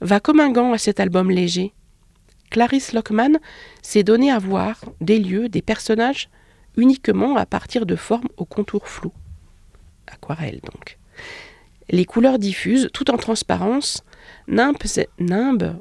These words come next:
cet album de grâce, de lumière, de fantaisie.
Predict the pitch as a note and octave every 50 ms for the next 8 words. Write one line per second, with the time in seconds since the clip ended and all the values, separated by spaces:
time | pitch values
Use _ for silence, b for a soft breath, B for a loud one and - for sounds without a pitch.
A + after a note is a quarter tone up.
0 | _ _ - - - D#3+ - - F#3 F#3 E3+ E3 F#3 A3+ A#3+ G3+ D#3+ D3+ D3 -
1 | - - - E3 E3+ - - - - - _ _ _ _ _ - E3+ F3 E3+ F3
2 | F#3+ F#3+ F#3 F3 F3 F#3 G#3+ A#3 B3 - _ b b b b - D3+ - - -
3 | A#3+ - - G#3 F#3 E3 E3+ E3+ -